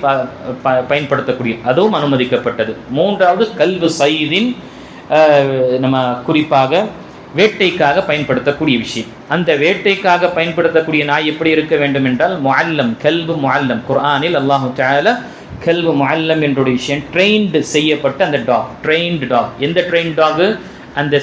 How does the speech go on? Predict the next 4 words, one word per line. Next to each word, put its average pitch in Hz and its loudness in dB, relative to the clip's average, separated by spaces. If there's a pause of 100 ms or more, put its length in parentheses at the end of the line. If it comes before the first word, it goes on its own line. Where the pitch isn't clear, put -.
சி-, 135 2
அந்த 135 4
குறிப்பாக 165 0 (120)
ஹண்டிங்காகவே, 160 0